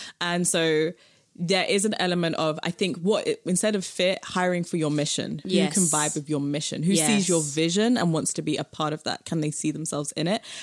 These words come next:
Speaker 1: And I think that's slightly different to fit. It's just buying into this kind of idea and working towards a goal, um,
Speaker 2: Hundred percent.
Speaker 1: and having that singular focus in that, in that way, but allowing people to work towards that goal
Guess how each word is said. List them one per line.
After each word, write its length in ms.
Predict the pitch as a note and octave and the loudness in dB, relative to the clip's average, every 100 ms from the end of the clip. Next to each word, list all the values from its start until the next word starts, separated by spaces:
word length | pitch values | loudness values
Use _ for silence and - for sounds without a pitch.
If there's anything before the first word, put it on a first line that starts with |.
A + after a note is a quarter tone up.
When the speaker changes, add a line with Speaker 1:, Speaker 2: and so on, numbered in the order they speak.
| - | -2
Speaker 1:
And 80 | |
I 40 | F#3 | 0
think 120 | B3+ | 2
that's 140 | A3 | 0
slightly 240 | - G3+ F#3 | 2 2 0
different 360 | D#3 D#3+ F3+ | 0 -2 -2
to 80 | - | -4
fit. 260 | D#3 C#3 - | -4 -4 -2
It's 140 | D#3 | -4
just 220 | - E3+ | -4 -4
buying 280 | - E3 E3+ | -2 -2 0
into 240 | D#3+ D#3+ D3+ | -2 -2 -2
this 140 | D3+ | -2
kind 220 | - E3 | -2 -2
of 80 | D#3 | -2
idea 340 | D3 C#3+ D3+ | -4 -2 -2
and 140 | D3 D#3 | -2 -2
working 260 | D3 - | -2 -6
towards 320 | D#3+ - C#3+ - | -10 -6 -6 -4
a 60 | D3+ | -6
goal, 500 | C#3 C#3+ D#3 C#4 - - - - - | -4 -2 -2 -2 -6 -14 -16 -16 -10
um, 120 | - | -4
Speaker 2:
Hundred 260 | D3+ D#3 D#3 | 0 0 0
percent. 260 | D3+ D#3 | -2 -2
Speaker 1:
and 160 | - D#3+ | -2 -2
having 240 | D#3 D#3+ | 0 0
that 160 | D#3 - | -2 -2
singular 360 | - E3 D#3+ D3+ | -2 0 0 -2
focus 440 | - D3+ - D#3 | -2 -2 -2 -4
in 140 | - | -2
that, 160 | D#3 D3+ - | -2 -2 -2
in 160 | E3+ E3 | 0 2
that 220 | E3+ D#3 | 0 0
way, 180 | C#3+ C#3+ | -2 -2
but 180 | - D3 - _ _ _ | -4 -6 -8 _ _ _
allowing 500 | E3+ F3 F3 F#3 F#3+ | 0 0 2 0 -2
people 340 | F3+ F3 E3 D3+ | -2 -4 -2 -4
to 180 | - | -4
work 460 | D#3 D3 E3+ F3+ - | -6 -2 -2 -2 -4
towards 320 | - E3 D#3 | -6 -2 -2
that 180 | D#3 D3 | -2 -6
goal 220 | D3 D3+ | -2 -2